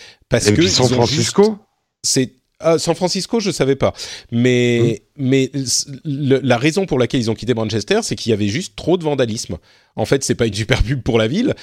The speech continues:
Speaker 1: mais, euh, ils ont dit, mais on peut juste pas, c'est pas gérable, euh, il y a trop de vandalisme, donc on a carrément, ils sont, ils sont partis de la ville.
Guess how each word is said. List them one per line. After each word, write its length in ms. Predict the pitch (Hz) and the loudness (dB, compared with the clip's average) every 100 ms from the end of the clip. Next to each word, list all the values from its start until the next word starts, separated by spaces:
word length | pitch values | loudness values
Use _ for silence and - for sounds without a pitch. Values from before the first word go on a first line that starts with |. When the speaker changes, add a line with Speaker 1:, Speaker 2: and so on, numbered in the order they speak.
| - - | -14 -6
Speaker 1:
mais, 240 | 123 127 117 | 0 2 2
euh, 100 | 117 | 0
ils 160 | 131 117 | 0 -2
ont 60 | 117 | -2
dit, 160 | 180 | -2
mais 100 | 156 | 0
on 100 | 107 | 0
peut 140 | 98 101 | -2 -2
juste 300 | 143 - - | -4 -4 0
pas, 240 | 175 262 | 0 -2
c'est 220 | - 107 | -6 -4
pas 180 | - 120 | 0 0
gérable, 580 | 107 110 117 208 147 113 131 | 2 2 2 0 -2 -4 0
euh, 240 | 107 104 110 | 0 0 0
il 40 | |
y 60 | 107 | -2
a 60 | |
trop 200 | - 160 | -2 -4
de 60 | 135 | -2
vandalisme, 540 | 117 98 123 190 113 | -2 0 -2 -4 -4
donc 200 | 101 120 | -4 -2
on 100 | 113 | -2
a 140 | 98 90 | -2 -2
carrément, 360 | 98 92 113 | -2 -2 -2
ils 100 | 156 92 | -4 -4
sont, 180 | 95 98 | -8 -8
ils 60 | |
sont 160 | - 101 | -6 -2
partis 500 | 147 - - 180 226 | -4 -4 -8 -10 -4
de 60 | 123 | 0
la 100 | 113 | 0
ville. 240 | 95 95 | -2 -8